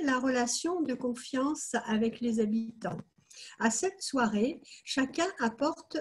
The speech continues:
sa spécialité à partager. Pour finir, je tiens à préciser qu'en deux mille dix-neuf, le Conseil citoyen a créé une association Espace de vie sociale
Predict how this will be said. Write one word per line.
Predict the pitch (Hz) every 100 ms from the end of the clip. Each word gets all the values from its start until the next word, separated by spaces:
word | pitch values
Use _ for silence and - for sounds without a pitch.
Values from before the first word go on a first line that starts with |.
| -
sa | - 226
spécialité | 214 - - 330 - 285 240 233 - 262 311 -
à | 208
partager. | 214 254 - 247 240 202 175 - _ _ _ - - - _ _
Pour | - 330
finir, | - 311 269 240 202 196 202 214 - -
je | -
tiens | 247 - 277
à | 254
préciser | - 254 - 254 226 262
qu'en | 262 214
deux | 214
mille | 233 233 233
dix-neuf, | 202 196 208 190 294 - 214 196 - - -
le | 247 294
Conseil | 320 311 311 311
citoyen | - 285 277 285 269 269 269 254 -
a | 214
créé | - - 254 269 285
une | 240 220 240
association | 302 - 330 - 294 285 - 262 247 254
Espace | 262 269 - 269 262 254
de | 226
vie | 214 262
sociale | - 220 - - 180 190 262 359